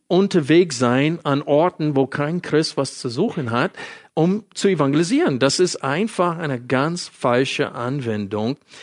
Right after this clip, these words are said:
Und viele nützen diesen Text, ähm,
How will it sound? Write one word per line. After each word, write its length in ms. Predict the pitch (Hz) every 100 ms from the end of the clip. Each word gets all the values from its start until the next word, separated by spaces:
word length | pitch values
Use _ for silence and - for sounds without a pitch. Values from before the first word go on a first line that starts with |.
| -
Und 200 | - 117
viele 500 | - 151 170 190 185
nützen 560 | 156 135 - - 160 139
diesen 300 | 131 123 117
Text, 460 | - 110 113 - - - - _ -
ähm, 500 | 120 113 113 110 113